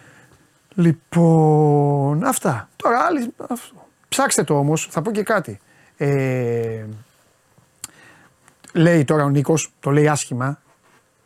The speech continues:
ε, λέει, «Αυτά τα, ε, φταίνε». Λέει, «Ποια άποψη, ρε Παντελή, αυτοί φταίνε για την οπαδική βία». Όχι, ρε Νίκο, εδώ είναι που δεν μπορείτε να το καταλάβετε. Άκου, ρε Νίκο, θα σου πω κάτι, ό,τι ομάδα και να είσαι. Θα σου πω, θα σου πω για, θα σου πω για μένα. Λοιπόν, βγαίνω εγώ και σου λέω, «Δεν είναι πέναλτι αυτό.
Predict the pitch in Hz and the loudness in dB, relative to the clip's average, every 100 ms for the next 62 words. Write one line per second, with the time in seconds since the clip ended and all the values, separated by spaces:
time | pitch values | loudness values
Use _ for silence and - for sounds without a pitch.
0 | 208 127 120 120 131 127 117 151 131 127 | -14 -8 -8 -4 -4 -4 -4 -6 -2 -4
1 | 117 131 120 - 135 131 131 - - 151 | -4 -6 -8 -6 -4 -2 -4 -6 -2 0
2 | 135 156 151 135 143 131 127 127 160 175 | 0 0 -2 -2 -4 -4 -4 -2 -2 -4
3 | - 165 165 151 139 135 147 147 156 311 | -4 -2 -2 -2 -2 -4 -4 0 0 0
4 | 269 320 269 233 185 127 101 92 - - | 0 2 2 4 2 0 -8 -14 -20 -20
5 | - 226 196 320 320 262 214 208 185 175 | -2 0 2 4 4 2 2 4 4 2
6 | 151 139 143 139 131 107 104 95 _ - | 0 -2 -2 -2 -4 -6 -14 -18 _ -2
7 | 294 220 147 123 127 139 233 233 214 226 | 0 0 -2 -2 -4 -4 -4 -2 -2 0
8 | 208 147 120 117 98 - - _ _ _ | 0 0 -4 -8 -14 -18 -20 _ _ _
9 | _ _ _ - _ _ _ - 185 262 | _ _ _ -20 _ _ _ -4 -2 0
10 | 247 185 - 233 226 165 185 208 190 147 | 0 0 -2 -2 -2 -2 -2 0 0 -2
11 | 107 _ - - - 190 185 143 170 262 | -6 _ -20 -20 -4 0 0 0 0 2
12 | 220 240 226 226 202 120 - _ - 208 | 2 0 -2 -2 -2 -2 -6 _ -2 0
13 | 233 196 147 127 110 110 - | 2 0 -2 -6 -8 -14 -16